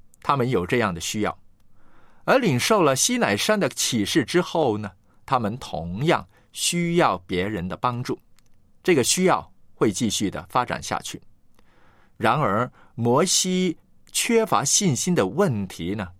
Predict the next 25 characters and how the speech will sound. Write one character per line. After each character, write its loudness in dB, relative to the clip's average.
看 -4
来 -2
仍 -4
然 -4
存 -8
在 -4
哈。 -10
所 2
以 4
呢， 2
摩 2
西 0
第 2
二 4
次 0
邀 2
请 -4
何 -8
巴 0
帮 0
忙 0
的 0
时 -6
候 -2
呢， -8